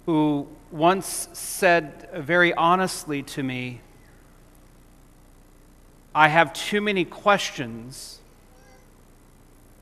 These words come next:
before I can believe in Jesus Christ." A very honest admission. And I said to him, "Well, actually,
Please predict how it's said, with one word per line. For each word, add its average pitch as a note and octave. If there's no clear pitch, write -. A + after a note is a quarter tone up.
before F3
I E3
can D#3+
believe D3
in C3+
Jesus C3
Christ." -
A C3
very D3+
honest D3
admission. C3
And D#3
I G3
said F3
to E3+
him, C#3+
"Well, D3+
actually, B2